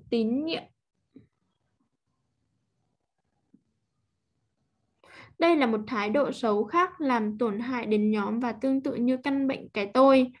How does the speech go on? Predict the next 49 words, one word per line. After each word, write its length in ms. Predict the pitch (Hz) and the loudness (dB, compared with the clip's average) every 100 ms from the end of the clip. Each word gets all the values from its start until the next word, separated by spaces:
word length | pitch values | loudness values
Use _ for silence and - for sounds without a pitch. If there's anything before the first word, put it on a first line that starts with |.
| _ - - - - | _ -20 -20 -20 -2
Ở 140 | - 247 | 2 4
đâu 540 | 269 311 311 302 - _ - | 6 6 4 2 -6 _ -4
có 80 | 226 | 0
người 260 | 240 254 | 2 2
muốn 280 | 220 214 226 | 2 2 0
dành 200 | 262 240 | 2 2
hết 240 | 240 330 339 | 2 0 -4
sự 120 | - - | -8 -6
khen 300 | 302 294 294 | -2 0 0
ngợi 200 | 285 262 | 0 0
thì 120 | 254 | -2
ở 140 | 214 | 0
đó 340 | 202 214 208 240 | -2 -2 -2 -2
môi 200 | 277 277 | 0 0
trường 220 | 277 233 | 0 -2
làm 200 | 220 202 | -2 -4
việc 200 | 202 226 220 - - | -2 -2 -2 -12 -20
sẽ 140 | - - | -6 -4
trở 180 | 320 277 | 0 0
nên 240 | 226 254 262 | 2 0 0
căng 260 | 302 294 | -2 -2
thẳng 300 | 302 233 208 | -2 -2 -2
và 100 | 214 208 208 | -2 -2 -4
dễ 180 | 233 320 | -4 -2
bị 160 | 320 262 | -4 -2
chia 220 | 277 277 | 0 0
rẽ. 360 | 254 269 302 339 - - - | 0 0 -2 -6 -12 -16 -4
Thay 180 | 311 | 0
vì 160 | 269 254 | 2 2
mong 280 | 220 269 262 | 2 2 2
muốn 260 | 226 240 | 0 0
giành 180 | 262 247 | 0 0
được 100 | 226 226 | 0 -2
sự 160 | - - | -6 -6
tín 140 | 226 226 | -4 -2
nhiệm 200 | 269 233 | -2 0
và 140 | 220 | -2
khen 260 | 220 277 277 | -2 0 2
ngợi, 160 | 277 269 - - | 0 -4 -14 -14
hãy 180 | - 311 | -6 -2
làm 240 | 302 247 | 0 0
việc 160 | 233 214 254 254 | 0 0 -2 -4
hết 200 | 330 349 | -4 0
mình 440 | 277 247 208 214 | 2 2 0 -4
và 80 | 233 | -6
bạn 240 | 208 214 254 | -6 -6 -6
sẽ 100 | - | 0
nhận 240 | 262 269 | 4 4
được 100 | - | 4